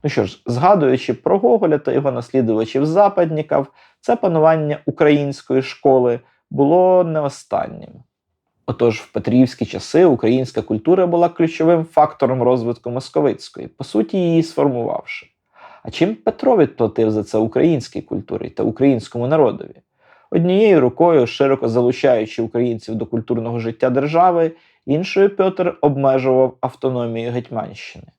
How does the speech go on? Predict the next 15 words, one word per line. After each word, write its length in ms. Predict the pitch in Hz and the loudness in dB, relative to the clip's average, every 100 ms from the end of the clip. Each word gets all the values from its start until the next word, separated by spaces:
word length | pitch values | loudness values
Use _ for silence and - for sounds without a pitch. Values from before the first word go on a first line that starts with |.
| _ _ _ _ _ _ | _ _ _ _ _ _
За 60 | - | -4
свідченням 540 | - 156 - 135 120 | 2 2 2 -4 -2
Тетяни 420 | 120 117 131 120 | -2 2 2 2
Таїрової 600 | 117 123 123 113 113 120 | 0 0 2 2 2 2
Яковлєвої, 680 | 147 208 208 190 175 165 160 | 4 2 0 -2 0 0 0
саме 360 | 160 160 160 143 | 0 0 0 0
жорстка 680 | 131 135 - - - 135 | 0 -2 -6 -6 2 4
адміністративна 840 | 117 113 113 113 123 123 131 117 113 | 4 0 -6 -6 -6 -2 0 0 -2
реформа, 460 | 117 175 190 170 | -2 0 0 0
задумана 440 | 160 147 151 143 139 | -2 0 -2 -2 -4
Петром 420 | 131 - 139 123 | -4 -2 -2 -2
тисяча 360 | 131 127 123 | -8 -10 -12
сімсот 380 | 127 123 - 117 | -14 -14 -12 -10
сьомого 380 | - 123 120 123 | -4 -2 0 0
року, 400 | 120 117 113 - | 0 0 -4 -8